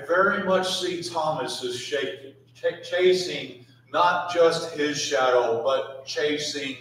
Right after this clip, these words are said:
a shadow. He wasn't a part of the experience in the moment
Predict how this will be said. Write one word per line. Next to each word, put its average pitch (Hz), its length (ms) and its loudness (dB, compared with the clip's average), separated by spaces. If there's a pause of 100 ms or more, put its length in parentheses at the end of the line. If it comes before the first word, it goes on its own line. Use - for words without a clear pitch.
(420)
a 143 200 0
shadow. - 580 -4 (920)
He 180 100 0
wasn't 226 400 2
a 208 140 -2
part 220 300 2
of 202 60 0
the 180 140 2
experience 208 680 -6
in 185 100 -4
the 165 100 -8
moment 214 440 -4